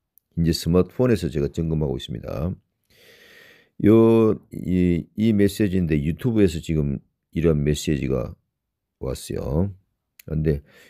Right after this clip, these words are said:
"Your channel is not approved for the, your YouTube partner program. Learn how to reapply." 이렇게 해놨어요. "당신 채널은 유튜브 파트너 프로그램에서 승인되지 않았다."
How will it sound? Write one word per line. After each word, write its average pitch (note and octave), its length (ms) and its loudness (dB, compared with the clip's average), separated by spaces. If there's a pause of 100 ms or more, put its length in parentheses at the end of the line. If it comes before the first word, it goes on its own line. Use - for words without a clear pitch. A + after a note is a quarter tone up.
(160)
"Your G2 260 6
channel A#2 540 0
is E2 160 0
not F2+ 300 0
approved F2+ 480 0
for - 260 -2
the, E2+ 160 2
your E2+ 540 4 (180)
YouTube E2 560 -4
partner G2 460 -2
program. D#2+ 640 0 (500)
Learn F2 300 2
how F#2+ 180 2
to F2+ 140 -2
reapply." E2 640 0
이렇게 B1+ 300 -6
해놨어요. - 280 -10 (500)
"당신 G2+ 300 2
채널은 F#2 720 2 (680)
유튜브 F#2 340 4
파트너 G#2 400 0
프로그램에서 F2+ 840 0
승인되지 F2+ 540 0
않았다." D#2 520 -2